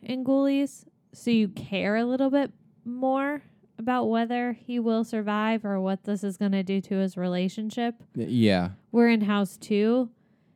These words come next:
Speaker 1: you don't really, you're not invested in the character, you're not invested in his relationship. So I think that that lends itself to not having that emotional connection.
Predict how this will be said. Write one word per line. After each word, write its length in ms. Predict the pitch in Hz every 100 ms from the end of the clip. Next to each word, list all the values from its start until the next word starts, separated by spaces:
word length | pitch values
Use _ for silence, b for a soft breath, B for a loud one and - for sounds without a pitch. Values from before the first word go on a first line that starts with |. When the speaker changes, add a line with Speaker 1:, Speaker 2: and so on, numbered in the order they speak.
| _
Speaker 1:
you 120 | 208 214
don't 200 | 214 185
really, 280 | 214 202 190
you're 180 | 190
not 200 | 190 185
invested 580 | 175 175 180 214 - 233
in 140 | 240 240
the 100 | 247
character, 640 | 262 247 254 254 254 254
you're 180 | 220 202
not 200 | 190 170
invested 640 | 180 170 185 185 - 214
in 160 | 220 220
his 220 | 226 220
relationship. 880 | 226 220 233 226 240 233 254 254 - - b b b b b b b _ _ _ _ _
So 320 | - - 233
I 120 | 226
think 440 | 214 247 233 226 -
that 520 | 214 202 196 185 170 _ _ _ _ _ _ _ _ _ _ _ _ _ _ _ _ _ _ _ _ _
that 320 | 233 247 240
lends 320 | 226 214 208 202
itself 500 | - - 196 202 -
to 180 | 214 196
not 440 | 190 185 180 185
having 320 | - 202 202 190
that 160 | 180
emotional 760 | 180 185 240 247 226 196 180 180
connection. 840 | - 180 165 - - 175 170 196